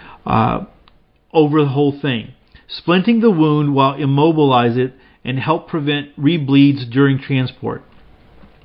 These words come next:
The above method, along with appropriate use of tourniquets, should be effective in controlling hemorrhage. If the dressings become saturated, however, it may be necessary to use more packing or to start over. A second tourniquet may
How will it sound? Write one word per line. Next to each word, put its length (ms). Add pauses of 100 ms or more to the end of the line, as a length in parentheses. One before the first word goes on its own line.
(480)
The 80
above 360
method, 380
along 420
with 160
appropriate 520
use 260
of 100
tourniquets, 640
should 300
be 120
effective 440
in 80
controlling 640
hemorrhage. 520 (420)
If 140
the 140
dressings 440
become 380
saturated, 640
however, 500 (200)
it 100
may 140
be 120
necessary 680
to 80
use 480
more 240
packing 520 (240)
or 120
to 60
start 320
over. 360 (360)
A 100
second 440
tourniquet 560
may 200